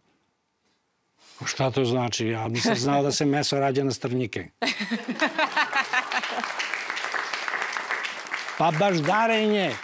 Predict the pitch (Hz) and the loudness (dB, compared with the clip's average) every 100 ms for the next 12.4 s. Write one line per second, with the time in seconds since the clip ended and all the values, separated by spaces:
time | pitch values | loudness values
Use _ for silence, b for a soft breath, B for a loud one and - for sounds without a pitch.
0 | - - - - 151 190 190 208 - 190 | -12 -16 -14 -4 0 2 2 2 2 4
1 | 180 202 170 190 185 180 170 165 - 160 | 4 4 2 2 2 2 2 0 -2 -2
2 | 147 175 - 170 156 160 127 135 139 151 | 0 0 0 0 0 -2 -4 -4 -2 0
3 | 147 120 110 - _ _ _ _ _ _ | 0 -4 -10 -14 _ _ _ _ _ _
4 | _ _ _ _ _ _ _ _ _ - | _ _ _ _ _ _ _ _ _ -4
5 | 147 185 185 196 175 180 185 180 185 160 | 0 2 2 0 0 0 0 0 0 0
6 | 160 156 - 151 - 170 151 147 156 135 | 0 -2 0 0 0 -2 0 -2 0 2
7 | 147 147 143 127 139 139 151 170 170 165 | 2 2 2 0 2 2 2 2 0 0
8 | 156 151 143 156 139 135 123 113 120 113 | 0 -2 -4 -2 -2 -2 -4 -4 -8 -10
9 | - 120 123 113 113 123 120 110 104 104 | -10 -8 -8 -6 -6 -6 -4 -6 -8 -12
10 | 101 B B - - 156 196 190 190 190 | -14 B B -4 0 2 2 2 -2 0
11 | 190 175 185 - 170 139 151 139 127 - | 2 4 2 2 -2 -2 -2 -2 -4 -4
12 | 127 - - | -4 -6 -12